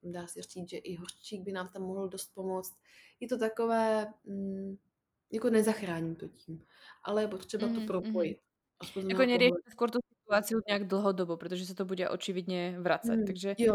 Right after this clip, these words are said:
Speaker 1: jo, jo.
Speaker 2: eh, asi si myslím, že čo najviac asi možno ženy zaujíma, je práve to, že asi čakajú, že, no, jak zistím, že mám problém s pánovým dnom, tak, eh, asi bu-, asi ma bude, eh, bolieť iba menštruácia, alebo bolia ma možno záda, alebo to cítim nejaký tam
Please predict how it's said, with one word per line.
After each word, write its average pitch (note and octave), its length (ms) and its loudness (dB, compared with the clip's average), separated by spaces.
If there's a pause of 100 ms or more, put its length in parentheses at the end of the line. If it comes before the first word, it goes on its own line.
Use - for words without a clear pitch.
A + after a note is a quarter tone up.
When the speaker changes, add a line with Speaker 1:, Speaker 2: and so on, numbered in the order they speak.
Speaker 1:
jo, F#3 140 2
jo. F3 140 -2 (100)
Speaker 2:
eh, F#3+ 260 0
asi G3 180 -2 (160)
si - 200 -12
myslím, A#3 260 0
že A#3+ 140 0
čo B3 200 -4
najviac A3 360 2
asi A3+ 200 -2
možno A3 440 0
ženy G#3 260 2
zaujíma, G#3+ 460 4
je G#3+ 40 -4
práve G3+ 320 4
to, G#3 160 0
že G#3 240 0 (360)
asi A3+ 260 2
čakajú, G#3 500 4
že, G3+ 480 4
no, G3+ 200 0 (180)
jak A3+ 240 4
zistím, G#3+ 400 -6
že F#3+ 140 -4
mám F#3 160 -2
problém F3+ 260 0
s F3 80 -8
pánovým F3+ 380 -2
dnom, F3+ 180 -2
tak, F#3 260 -6
eh, - 180 -6
asi G3+ 280 0
bu-, G#3 160 0 (100)
asi A3 220 2
ma A#3 100 4
bude, A3 440 0
eh, - 500 -2
bolieť G#3 320 2
iba G#3 140 2
menštruácia, G#3 800 0
alebo G3+ 240 4
bolia G3+ 260 0
ma G#3 100 -2
možno G#3+ 320 -2
záda, F#3+ 600 2
alebo G3 240 0
to G3+ 160 -6
cítim G#3 360 -2
nejaký G#3 380 0
tam A3 240 8